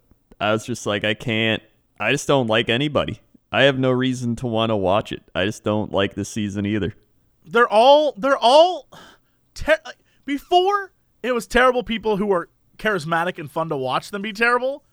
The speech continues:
Speaker 1: Mm-hmm.
Speaker 2: Now, it's just terrible people who are terrible. So, for
Speaker 1: Yeah.
Speaker 2: example, that Zach kid, right?
Speaker 1: Right.
Speaker 2: So,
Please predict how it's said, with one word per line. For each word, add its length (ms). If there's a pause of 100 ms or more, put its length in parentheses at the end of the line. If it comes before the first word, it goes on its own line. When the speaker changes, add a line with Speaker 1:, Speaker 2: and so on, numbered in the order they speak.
(140)
Speaker 1:
Mm-hmm. 300
Speaker 2:
Now, 440 (300)
it's 140
just 220
terrible 300
people 260
who 140 (100)
are 280
terrible. 560 (280)
So, 200
for 60
Speaker 1:
Yeah. 60
Speaker 2:
example, 600 (200)
that 200
Zach 360
kid, 260
right? 260 (360)
Speaker 1:
Right. 140
Speaker 2:
So, 300